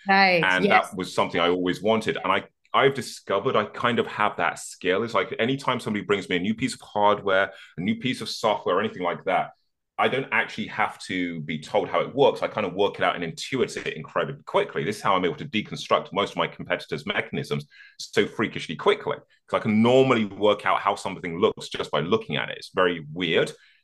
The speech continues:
Speaker 2: Thus far, I've got, like, a ninety-eight percent success rate. So I'd
Speaker 1: Awesome.
Speaker 2: say, um,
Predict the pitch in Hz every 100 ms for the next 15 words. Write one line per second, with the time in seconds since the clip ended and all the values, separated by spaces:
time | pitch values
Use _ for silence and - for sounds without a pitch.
0 | _ 80 110 - - 82 104 - 95 90
1 | - 95 85 85 82 78 87 95 87 90
2 | 78 82 - 87 78 - - - 87 -
3 | 87 - 76 98 139 - - - _ -
4 | 113 110 - 123 120 117 117 117 117 117
5 | 117